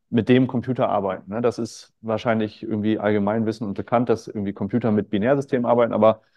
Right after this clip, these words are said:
jetzt, ähm, wollen wir uns natürlich auch anschauen oder haben wir auch schon ein bisschen angeschaut, warum das so ist. Ja, wir kommen nachher,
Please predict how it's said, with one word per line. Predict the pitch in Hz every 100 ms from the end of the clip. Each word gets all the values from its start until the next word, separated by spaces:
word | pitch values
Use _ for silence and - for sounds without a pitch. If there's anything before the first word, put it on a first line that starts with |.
| _ _ _ _
jetzt, | 113 120 - - - -
ähm, | 113 110 110
wollen | 107 113
wir | 113
uns | 117
natürlich | 104 117 -
auch | - - -
anschauen | 113 131 127 104
oder | 101
haben | 123
wir | 151
auch | 123 -
schon | 127
ein | 110
bisschen | 120 107
angeschaut, | 110 107 107 101
warum | 98 151
das | 156
so | -
ist. | 120 139 - - _ _ _ -
Ja, | 120
wir | 104
kommen | 120 110
nachher, | 110 110 113 107 110